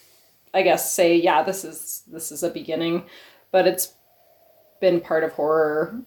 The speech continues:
um, all the way back to, to folklore and, and, you know, oral tradition. Um, the scariest thing that can happen is that, like, your, your body betrays you, um, especially in a way that is novel or supernatural,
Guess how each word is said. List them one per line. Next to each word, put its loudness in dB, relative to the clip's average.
um, -6
all 2
the 2
way 4
back -2
to, -12
to -8
folklore 0
and, -2
and, -8
you -2
know, -2
oral 4
tradition. -2
Um, -4
the 2
scariest 0
thing -6
that -8
can -8
happen -2
is -12
that, -4
like, -10
your, -6
your -4
body -4
betrays -6
you, 4
um, -2
especially -2
in -6
a -4
way 2
that 0
is -8
novel 0
or 2
supernatural, 0